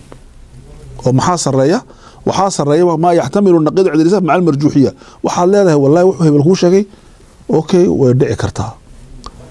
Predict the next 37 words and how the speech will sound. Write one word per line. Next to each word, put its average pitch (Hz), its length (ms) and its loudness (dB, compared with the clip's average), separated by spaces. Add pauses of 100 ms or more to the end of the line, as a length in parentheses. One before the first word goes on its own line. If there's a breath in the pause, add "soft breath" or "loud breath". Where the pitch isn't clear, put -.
(180)
Laakiin 160 340 0
ta 147 140 -2
kale 139 200 -2
uu 170 100 2
hebel 123 220 0
kuu 160 140 -2
sheegayna 151 420 0
way 110 160 0
dhici 120 180 0
kartaa." 90 380 -6 (540 loud breath)
Hase - 260 -2
ahaatee, 156 560 -2 (720)
hebel 175 320 2
baa, 131 300 0 (600)
ya, 147 300 2
ya, 139 260 2
ya, 139 220 2
ya 143 140 4
hebel 135 160 2
ka 120 60 -6
fiican. 98 280 -8 (200)
Mi 143 100 2
wallahi 156 260 2
ka 131 60 0
fiican. 110 180 -4 (380 soft breath)
Shakigii 165 440 0
bay 147 100 0
ka 143 100 -4
sii 156 140 -2
dhadhacdo, 127 380 0 (160)
waxay 135 180 -2
noqotay 131 340 -2 (480 soft breath)
waxaad 135 280 0 (160)
adigu 156 300 2 (200)
meelaad 143 360 2 (100)
geyso - 280 -2
xatana 139 300 -4